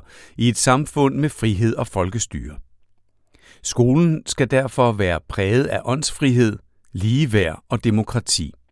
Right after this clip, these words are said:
Det er ofte i fagene historie, dansk og samfundsfag, at eleverne undervises i dette. Ved hver skole, som har femte eller højere klassetrin, har eleverne ret til at danne et elevråd.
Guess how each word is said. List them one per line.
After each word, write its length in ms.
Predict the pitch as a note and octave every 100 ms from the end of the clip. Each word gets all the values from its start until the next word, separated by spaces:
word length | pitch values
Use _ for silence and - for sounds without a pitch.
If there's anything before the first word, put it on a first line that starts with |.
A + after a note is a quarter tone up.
| _ _ _ - _ _
Det 80 | -
er 60 | D2+
ofte 360 | E2+ F2+ G#2
i 40 | F2
fagene 520 | - G#2+ G2+ G2+ F#2 -
historie, 640 | F2 D#2+ A2 G2 F2+ F2+ -
dansk 340 | A2 A#2 A#2+ -
og 80 | F2
samfundsfag, 760 | A#2+ A2+ A#2+ A2 - A#2 G2 - - - -
at 180 | C#3 D#3
eleverne 500 | C3 A#2+ A#2+ C3 C#3
undervises 640 | F2+ F2 F2+ F#2+ A#2+ -
i 40 |
dette. 320 | B2+ F#2+ D#2+ D2+ - _ _ _ _ _ _ _ _ _ _ _ _ _ _ -
Ved 220 | C3 D3+
hver 180 | D#3 F3+
skole, 500 | - A#2+ A#2 D3 D3+ _ -
som 220 | - F#2+
har 200 | F2+ D#2 -
femte 460 | B2+ A#2+ D#3 D#3+ -
eller 220 | G2 D2
højere 440 | C2+ F#2 C3 C3+
klassetrin, 680 | - G#2+ G#2+ B2+ - A#2 G2 - - - -
har 160 | C#3
eleverne 480 | D3+ D#3+ E3+ F3+ F3+
ret 260 | D3+ G2 -
til 160 | -
at 200 | B2 B2
danne 300 | G#2 F2+ G2+
et 220 | C3 B2 -
elevråd. 540 | C#3+ C3 C#3 A#2+ D#2+